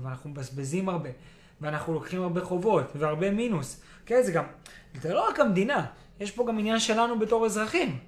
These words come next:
כן, בסופו של דבר, אנחנו גורמים לביקוש הזה לעלות, אנחנו גורמים ל-, להיצע הזה לרדת בגלל הביקוש הגובר בהמון המון מוצרים.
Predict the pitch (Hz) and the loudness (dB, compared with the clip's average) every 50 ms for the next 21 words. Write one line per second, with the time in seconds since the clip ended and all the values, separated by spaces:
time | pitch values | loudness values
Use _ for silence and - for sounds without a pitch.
0 | - - - - - - - - 190 196 190 196 185 196 208 - 220 208 208 208 | -16 -20 -20 -20 -20 -20 -6 -4 -2 -2 -2 -4 -4 -2 -2 0 0 2 2 0
1 | 208 214 233 247 285 285 254 262 240 220 214 196 196 180 170 165 156 165 - - | 2 0 0 -2 -2 -4 -2 -2 0 0 2 2 2 2 2 0 0 -4 -6 -6
2 | 196 190 - 196 170 156 170 170 160 160 170 190 220 196 156 127 - 135 156 160 | -6 -4 -4 -4 -2 0 2 2 2 2 2 2 2 2 2 0 -2 -4 -6 -6
3 | 185 185 170 175 170 175 175 170 165 - - - - - - - - - - - | -4 -4 -4 -2 -2 0 0 -2 -2 -4 -8 -18 -20 -20 -20 -20 -20 -20 -20 -18
4 | - - 165 170 175 185 170 160 160 165 165 - - 180 214 208 190 185 196 190 | -6 0 2 4 4 4 6 4 4 4 2 2 2 4 4 4 4 4 4 4
5 | 185 196 233 233 220 185 160 156 143 165 175 185 190 175 170 170 170 - 208 196 | 6 6 6 6 6 4 2 2 4 6 6 6 6 6 4 2 0 0 -2 0
6 | 170 - 185 175 185 185 208 226 220 214 202 214 208 202 190 185 208 214 220 220 | 0 0 0 0 2 2 2 0 0 0 0 0 0 0 0 0 2 2 2 2
7 | 220 226 220 220 220 208 - 233 240 262 311 262 170 | 0 0 2 0 0 0 2 2 2 4 4 2 2